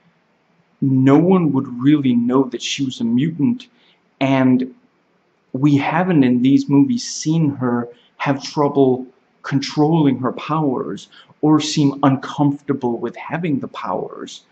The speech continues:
So, yeah, there's, you know,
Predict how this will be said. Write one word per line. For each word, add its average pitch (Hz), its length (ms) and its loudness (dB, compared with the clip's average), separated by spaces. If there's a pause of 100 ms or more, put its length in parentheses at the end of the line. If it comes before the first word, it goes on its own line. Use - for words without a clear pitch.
(300)
So, 120 600 0 (1000)
yeah, 151 420 -2 (160)
there's, 139 520 -2 (120)
you - 380 -4
know, 123 380 0